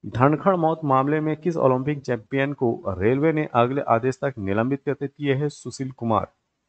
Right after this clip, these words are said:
जल को शुद्ध करने के लिए किस केमिकल का उपयोग किया जाता है? तो क्लोरीन का यूज़ किया जाता है। राष्ट्रीय ग्रामीण स्वास्थ्य मिशन, तो नेशनल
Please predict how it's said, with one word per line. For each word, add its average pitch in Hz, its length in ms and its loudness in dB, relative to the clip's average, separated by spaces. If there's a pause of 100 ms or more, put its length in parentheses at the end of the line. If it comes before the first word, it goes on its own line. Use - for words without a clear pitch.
(880)
जल 190 280 0
को 226 120 0
शुद्ध 175 240 0
करने 156 400 0
के 151 160 -2
लिए 147 140 2
किस 147 240 -6
केमिकल 139 360 -4
का 147 80 0
उपयोग 143 340 0
किया 147 120 2
जाता 147 120 0
है? 165 60 -6 (480)
तो 113 60 0
क्लोरीन 123 400 2
का 147 100 -2
यूज़ 127 260 -2
किया 139 120 2
जाता 135 240 0
है। 160 120 -2 (520)
राष्ट्रीय 156 600 2
ग्रामीण 135 340 2
स्वास्थ्य - 600 -2
मिशन, 104 360 0 (480)
तो 95 80 -2
नेशनल 160 640 0